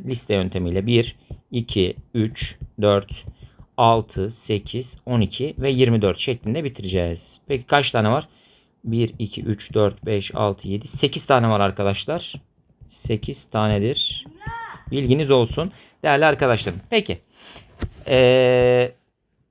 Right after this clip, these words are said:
az önce öğrettiğim taktik acaba burada işe yarıyor mu? Soru işareti. Yani yirmi dördün asal çarpanları da bunu veriyor mu? İkiye böldüm on iki. İkiye böldüm altı. İkiye böldüm üç. Üçe böldüm bir. Yani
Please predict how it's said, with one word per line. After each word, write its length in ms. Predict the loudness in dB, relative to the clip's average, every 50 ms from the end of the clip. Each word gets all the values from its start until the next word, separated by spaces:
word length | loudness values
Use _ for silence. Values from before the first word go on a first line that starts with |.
| _ _ -18 -16 -16 -16 -14 _ 4
az 200 | 4 6 6 6
önce 200 | 6 6 6 6
öğrettiğim 380 | 4 4 2 0 -2 -6 -2
taktik 340 | 0 -2 -2 -2 -4 -4 -2
acaba 300 | -2 0 2 2 2 2
burada 160 | 0 0 0
işe 200 | 0 2 4 4
yarıyor 240 | 4 6 6 6 6
mu? 220 | 4 2 0 -2 -6 _ _ _ _ _ _ _ _ _ _
Soru 260 | _ -8 -4 -4 -4
işareti. 520 | -2 2 2 2 2 2 -2 -6 -8 -8 -8 -14 _ _ _ _ _ _ _ _ _ _ -4
Yani 220 | -2 0 2 4 4
yirmi 260 | 4 4 4 4 4
dördün 260 | 4 2 2 0 0
asal 320 | 0 0 0 2 2 0
çarpanları 560 | 2 2 2 2 2 2 0 2 2 2 2 2
da 80 | 2
bunu 160 | 2 2 2
veriyor 260 | 4 4 4 4 4 4
mu? 260 | 2 2 -2 -6 -10 _ _ -14
İkiye 320 | -14 -8 -2 0 2 2
böldüm 280 | 4 4 2 2 2 0
on 60 | 0
iki. 320 | -2 -4 -6 -8 -10 -10 -12 -16 -20 _ -20 -20 _
İkiye 320 | -14 -8 -2 0 2 2 4
böldüm 260 | 4 4 2 2 0
altı. 380 | 0 -2 -2 -4 -8 -10 -10 -10 -12 -14
İkiye 320 | -16 -10 -4 -2 0 2
böldüm 280 | 2 2 0 0 -2 -4 -6
üç. 260 | -8 -12 -12 -12 -14 -12 -12
Üçe 240 | -6 -2 0 2
böldüm 340 | 2 2 2 2 0 0 0
bir. 240 | 0 0 -2 -6 -6 -2
Yani 360 | 2 2 2 2 0 -2 -6